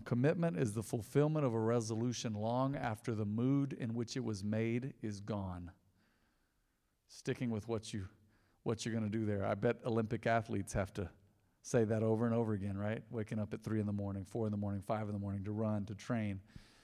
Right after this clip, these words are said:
They're eating right for years, and it, the, the Olympics are only every four years. And then they go, and then they lose sometimes, and they go again, and then they win a medal. And many of them have been working at it for twelve years, and then they become the best in the world. Discipline is staying with it, whether you feel like it or not. Discipline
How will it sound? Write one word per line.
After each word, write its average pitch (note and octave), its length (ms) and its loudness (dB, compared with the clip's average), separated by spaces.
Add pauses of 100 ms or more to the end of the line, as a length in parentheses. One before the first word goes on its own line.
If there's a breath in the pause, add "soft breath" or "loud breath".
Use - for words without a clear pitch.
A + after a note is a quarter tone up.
(560 soft breath)
They're A#2 180 8
eating A#2 260 8
right G#2 360 2
for C3 160 2
years, C3 480 10
and A#2+ 140 6
it, A#2+ 140 0
the, B2 200 4
the A2+ 140 2
Olympics B2+ 380 4
are B2+ 60 6
only B2+ 220 8
every B2+ 180 8
four B2 220 6
years. A#2+ 260 6
And B2 80 6
then C#3 80 6
they C#3+ 80 8
go, D#3 240 12
and C#3+ 100 8
then C#3 100 6
they C3 80 8
lose D3 300 10
sometimes, A2+ 520 4
and A#2+ 160 6
they A#2+ 80 8
go C#3 180 10
again, D3 300 6
and B2 100 6
then B2 80 6
they A#2+ 80 4
win B2+ 200 6
a A#2+ 40 2
medal. A#2+ 400 4 (600 soft breath)
And B2 100 4
many D3+ 180 8
of D3+ 80 8
them C#3 140 6
have A#2+ 100 8
been B2 160 6
working C#3+ 320 8
at B2 140 8
it - 80 2
for B2 80 0
twelve D3 440 10
years, D3 360 10
and B2 80 6
then B2+ 140 6
they B2+ 80 6
become B2 340 4
the A#2 80 4
best A#2 340 4
in B2 60 0
the A#2 80 2
world. A2+ 260 4
Discipline D#3+ 580 2 (320 soft breath)
is A2+ 160 -2
staying B2+ 360 2
with B2 180 4
it, G#2+ 200 -2
whether A2+ 180 0
you G#2+ 100 2
feel B2 200 0
like A#2 200 2
it A2+ 80 0
or A2+ 60 2
not. A2 260 2
Discipline C3+ 540 2